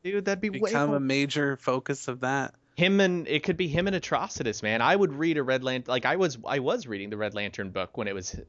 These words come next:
Speaker 1: um,
Speaker 2: Yeah,
Speaker 1: focus was
Speaker 2: definitely.
Speaker 1: on him and, and Atrocitus. They had that Rancor character, but, like, who cares?
Speaker 2: Yeah,
Speaker 1: <laughs> Like,
Speaker 2: whatever.
Speaker 1: I think Luke killed him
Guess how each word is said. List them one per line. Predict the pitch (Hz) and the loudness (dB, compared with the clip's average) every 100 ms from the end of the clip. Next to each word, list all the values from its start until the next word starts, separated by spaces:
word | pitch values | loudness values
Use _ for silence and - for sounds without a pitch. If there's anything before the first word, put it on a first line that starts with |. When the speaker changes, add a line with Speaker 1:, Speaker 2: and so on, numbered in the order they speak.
| 123 | -2
Speaker 1:
um, | 110 101 | 0 -2
Speaker 2:
Yeah, | 98 117 135 127 - | -6 -4 -4 -6 -10
Speaker 1:
focus | - 120 127 | -2 -2 -2
was | 120 113 | -6 -6
Speaker 2:
definitely. | |
Speaker 1:
on | 101 | -6
him | 107 104 | -6 -6
and, | 98 92 - | -6 -8 -6
and | 104 | -6
Atrocitus. | 95 - 92 92 95 95 | -4 -2 -2 -2 -8 -2
They | - | 2
had | 143 131 | 4 4
that | 107 | 0
Rancor | 110 113 113 98 | 0 -2 -4 -8
character, | 92 98 90 95 85 | -4 -6 -6 -10 -10
but, | 92 - _ - - - _ _ _ - | -12 -14 _ -20 -20 -20 _ _ _ -20
like, | 95 - - | -18 -18 -8
who | 107 | -4
cares? | 107 113 135 - _ - | 0 0 0 -10 _ -12
Speaker 2:
Yeah, | - 135 120 113 127 | -4 0 0 -2 -8
Speaker 1:
<laughs> | - | -14
Like, | 127 | -8
Speaker 2:
whatever. | 120 110 104 104 127 _ - | -6 -6 -6 -10 -10 _ -2
Speaker 1:
I | 117 | 0
think | 160 131 | 0 0
Luke | 127 147 | -2 -2
killed | - 127 110 | -2 -2 -2
him | 101 101 | -4 -8